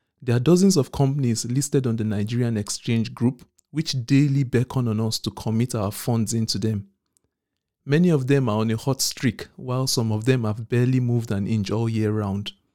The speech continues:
There are lots of investment opportunities all around us, such as money market funds, bonds,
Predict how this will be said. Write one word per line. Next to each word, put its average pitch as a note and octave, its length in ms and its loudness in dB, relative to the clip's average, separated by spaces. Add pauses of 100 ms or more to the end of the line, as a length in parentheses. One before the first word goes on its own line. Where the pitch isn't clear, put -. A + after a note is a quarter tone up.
(1120)
There A#2+ 200 0
are A#2 80 2
lots B2 460 2
of A#2+ 140 -2
investment B2 560 0
opportunities A#2 760 -2
all A2+ 180 2
around G#2+ 380 0
us, - 320 -2 (460)
such - 320 0
as A2 200 0
money C3 240 0
market A#2+ 400 0
funds, A#2 720 -4 (140)
bonds, A#2 760 -2